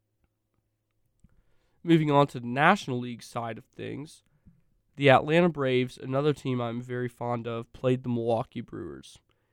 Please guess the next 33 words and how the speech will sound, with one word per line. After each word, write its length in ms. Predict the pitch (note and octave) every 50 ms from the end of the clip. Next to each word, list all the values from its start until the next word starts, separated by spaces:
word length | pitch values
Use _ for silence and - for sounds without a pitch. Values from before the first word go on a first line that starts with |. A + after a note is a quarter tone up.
| _ _ _ -
Game 300 | - D#3+ F#3 A3 A3 G#3
one 240 | G3+ G3 F#3+ F3+
wasn't 260 | E3 E3 D3 D#3 - -
so 220 | - - C3+ C3+
hot, 340 | C3 C3 B2+ B2+ B2+ B2+ -
as 160 | - B2+ B2+
the 80 | - C3+
Braves 380 | - - C3+ C3+ C#3 C#3 C3 -
dropped 320 | - C3+ C3 C3 - _
a 20 | -
close 360 | - - C3+ C3 C3+ - -
one 100 | B2+ B2
to 100 | - -
the 80 | B2 A#2+
Brewers 460 | A#2+ - B2+ B2+ B2+ B2+ B2+ B2 -
two 260 | _ - - - C3
to 80 | B2 B2
one. 420 | A#2+ A#2+ A#2+ B2 B2 B2 A#2+ B2 B2+ _ _ _ _ _ _ _ _ _ _ _ _ _ _ _ _ _ _ _ _ _ _ -
It 80 | - D3+
was 200 | D#3 D3 C3 D#3
all 220 | E3+ F#3+ G3 G3
up 100 | F#3+ F3
from 220 | - - E3+ D3+
there, 280 | C#3 C3 B2+ B2+ B2+ A#2
as 160 | - B2 A#2+
the 100 | - B2+
Braves 340 | A#2+ - C3 C3+ D3 D3 C#3
took 260 | _ - - A#2+ -
game 280 | C3 B2+ B2+ C3 B2+ B2+
two 280 | - - - B2+ B2
on 140 | B2 A#2+ A#2+
the 80 | A#2 A#2
road 380 | A#2 A2+ A2+ A#2 A2+ A#2+ A#2